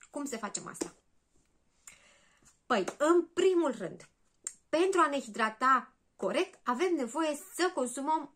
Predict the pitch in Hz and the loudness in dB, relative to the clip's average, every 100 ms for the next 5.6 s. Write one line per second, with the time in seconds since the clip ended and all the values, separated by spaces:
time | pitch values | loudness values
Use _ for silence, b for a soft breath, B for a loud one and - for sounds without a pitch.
0 | _ - 320 285 226 196 240 240 240 214 | _ -4 0 0 0 -4 -4 -4 -2 -4
1 | 196 b b b _ 185 185 196 - 196 | -4 b b b _ -10 -4 -4 0 -2
2 | 151 - 165 185 392 480 _ b b b | -2 -6 -8 -6 -6 -10 _ b b b
3 | b b 294 370 - 370 392 381 233 349 | b b 2 2 2 -2 0 0 2 -2
4 | 302 277 233 277 254 240 233 233 233 214 | 0 -2 0 -2 -2 -4 -2 -4 -2 -4
5 | 214 185 - - 175 | -4 -6 -10 -12 -12